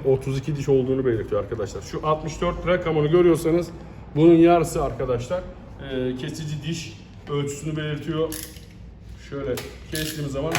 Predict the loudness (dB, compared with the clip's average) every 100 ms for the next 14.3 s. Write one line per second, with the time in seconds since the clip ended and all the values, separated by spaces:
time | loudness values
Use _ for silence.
0 | 4 4 2 0 0 0 -2 2 2 2
1 | 0 -2 -2 -2 -4 -4 -6 -4 -4 -6
2 | -12 -18 -18 -18 -14 -12 -10 -12 -12 -12
3 | -12 -14 -16 -20 -20 -20 -20 -18 -18 -16
4 | -16 -18 -18 -10 0 6 6 6 6 6
5 | 4 0 -8 4 4 6 4 6 4 2
6 | 0 0 0 2 4 6 6 6 4 0
7 | -4 -2 2 2 2 2 2 0 -2 -4
8 | -2 -4 -4 -4 -6 -6 -10 -10 -2 0
9 | 4 6 4 4 0 2 2 4 2 -2
10 | -4 2 2 2 2 6 6 4 2 2
11 | 0 -4 -6 -4 -2 0 2 4 2 2
12 | 0 -2 -2 -2 -2 -4 -6 -6 -2 0
13 | 0 0 2 2 2 2 2 4 4 2
14 | -2 -4